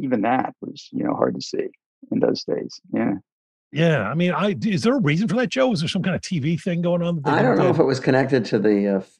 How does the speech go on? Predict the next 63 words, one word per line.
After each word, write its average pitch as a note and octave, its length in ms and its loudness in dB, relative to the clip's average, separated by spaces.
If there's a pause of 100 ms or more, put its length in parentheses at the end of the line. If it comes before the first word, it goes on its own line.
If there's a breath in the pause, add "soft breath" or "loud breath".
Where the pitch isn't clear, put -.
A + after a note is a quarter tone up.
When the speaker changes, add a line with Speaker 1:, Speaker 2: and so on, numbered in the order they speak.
Speaker 3:
the, F#2 540 -4
the, F2 280 -2 (260)
the E2+ 220 -6 (380)
imploding A2+ 500 4
of F#2+ 80 0
his G2 140 -2
career G2+ 400 0
when F2+ 180 -2
Peeping F#2+ 320 -6 (100)
Speaker 2:
I G3 60 6
was F3+ 60 4
Speaker 3:
Tom A3 40 2
Speaker 2:
gonna G3 80 4
say, A3 120 2
Speaker 3:
came G3+ 80 6
Speaker 2:
or - 20 6
Speaker 3:
out. E3+ 80 6
Speaker 2:
was E3 120 4
it C#3 80 -2
Peeping C#3+ 220 0
Tom? B2 560 -4
Yeah, C3+ 240 2
did G#2+ 80 2
Speaker 3:
Uh, G2+ 280 6
Speaker 2:
that A#2 260 2
Speaker 3:
I A2 60 2
mean, A2 160 4
it, A2 220 2
it, - 300 -2
that B2 180 4
certainly B2 220 2
didn't G2 200 0
help G#2+ 200 0
his E2+ 160 -6
reputation F#2+ 640 -4
in, D2 180 -12
uh, C#2+ 60 -20 (340)
Europe, A2 460 -4
but G2 160 2
I'm A2+ 160 0
not, A#2+ 260 0
I'm A#2+ 140 -2
not B2+ 180 0
sure G#2+ 200 0
in G2 80 0
America G2 400 -2
by E2+ 140 -4
the E2+ 100 -8
time F#2 420 -10
Peeping G2 240 -8
Tom F#2+ 220 -8
came F#2+ 180 -8
out F#2 140 -10
that F#2+ 140 -8
there F#2+ 120 -2
really G2+ 180 -2
was A2 220 -2
much - 180 -10
of E2 60 -20
a E2 40 -20
reputation - 600 -16
in - 100 -20
America - 400 -20